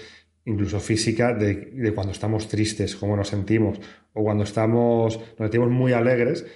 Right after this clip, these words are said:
que físicamente nos sentimos muy, muy diferente. Y las emociones que, que no le damos espacio, que no expresamos,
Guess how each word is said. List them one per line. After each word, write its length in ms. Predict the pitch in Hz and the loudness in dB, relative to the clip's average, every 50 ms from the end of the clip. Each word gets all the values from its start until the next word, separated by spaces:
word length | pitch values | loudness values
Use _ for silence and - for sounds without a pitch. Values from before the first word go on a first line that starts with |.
| - _ _ | -20 _ _
que 100 | _ 107 | _ -6
físicamente 680 | 104 - 110 95 101 - 120 113 113 113 113 110 120 120 | -4 -2 -2 -2 -2 -2 -2 0 0 0 0 2 2 2
nos 120 | 117 113 | 2 0
sentimos 500 | 113 104 - 101 107 107 113 117 110 - | 0 -2 0 0 2 2 2 2 0 0
muy, 380 | 117 110 107 107 104 104 101 104 | 2 2 4 4 4 4 2 2
muy 200 | 110 110 110 107 | 0 0 2 2
diferente. 640 | 104 101 - 95 98 110 117 113 101 101 92 - - - - - - - _ _ _ | 2 0 0 -2 0 2 2 2 0 0 -4 -6 -8 -14 -20 -20 -20 -20 _ _ _
Y 60 | 113 | 0
las 160 | 117 123 117 139 | 0 2 2 2
emociones 580 | 135 131 123 98 135 135 131 113 104 98 - | 2 2 0 2 2 2 2 2 0 0 -2
que, 340 | - - 101 98 95 95 92 | -6 -8 -6 -4 -4 -4 -4
que 120 | 95 95 | -4 -4
no 100 | 95 104 | -2 0
le 80 | 110 117 | 2 2
damos 220 | 113 120 120 113 | 2 2 0 0
espacio, 440 | 113 101 - - 123 120 - 117 110 | -2 -2 -2 -2 -2 0 0 0 0
que 60 | 107 | 0
no 80 | 104 104 | -2 -2
expresamos, 680 | 104 - - 101 - - 127 123 113 110 113 - - | -4 -4 -4 -4 -2 0 0 2 2 0 0 -4 -8